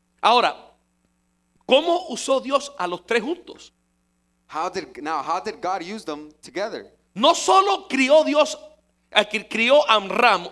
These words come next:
Speaker 1: un sumo sacerdote.
Speaker 2: Not only did Amram raise a high priest,
Speaker 1: No solo crió un gran profeta como Moisés.
Speaker 2: not only did he raise a great prophet like Moses,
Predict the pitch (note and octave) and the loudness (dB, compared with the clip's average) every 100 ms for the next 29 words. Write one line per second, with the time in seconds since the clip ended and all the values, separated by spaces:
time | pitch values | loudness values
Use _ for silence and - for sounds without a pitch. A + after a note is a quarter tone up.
0 | - C#4 C4+ - D#4 C#4 A#3 F#3+ D#3+ D3 | -6 -6 -4 -2 -2 -4 -6 -6 -6 -6
1 | - - D3+ G#3 A#3 B3 A3+ E3+ D3+ F3+ | -6 -8 -6 -4 -4 -4 -6 -8 -6 -6
2 | F3 D#3 C3 D#3 F3 F3 C#3 C3+ B2 D#3+ | -6 -8 -6 -4 -4 -6 -10 -10 -8 -8
3 | A3 A#3 D3 C3+ - - - B3 C#4+ - | -8 -8 -10 -10 -12 -18 0 4 4 6
4 | D#4+ E4+ D#4+ - - _ - A#3+ C4 D4 | 6 6 4 2 -14 _ 0 4 6 4
5 | - B3 C#4 D4+ D4 - - G#3 C4 C#4 | 2 0 0 -2 -10 -6 0 2 2 0
6 | A#3 - A#3 - E3+ - E3 D#3 D3+ - | -4 0 0 0 -4 -4 -8 -6 -6 -6
7 | C#3+ D3+ A#2+ C#3+ F3 G#3 G#3 F3 E3+ E3+ | -6 -8 -8 -6 -4 -4 -6 -6 -6 -6
8 | E3+ F3 C#3+ - D3+ G#3 E3+ - E3+ G3 | -6 -6 -10 -8 -8 -8 -10 -8 -6 -6
9 | - A2+ B2 B2+ E3 A2+ A#2 - | -10 -14 -12 -8 -8 -10 -14 -18